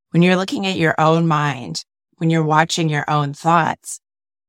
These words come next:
it's hard to see that what you're thinking is really just a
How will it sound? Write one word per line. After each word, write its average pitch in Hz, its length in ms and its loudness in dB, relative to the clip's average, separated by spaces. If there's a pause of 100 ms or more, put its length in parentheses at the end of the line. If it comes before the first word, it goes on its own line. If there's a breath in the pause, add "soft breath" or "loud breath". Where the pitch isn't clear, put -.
(420)
it's 165 140 -6
hard 185 380 0
to 240 80 -6
see 208 200 -2
that 175 120 -2
what 165 120 0
you're 156 140 4
thinking 190 380 -4
is 156 160 -6
really 156 300 -2
just - 240 -8
a 135 80 -8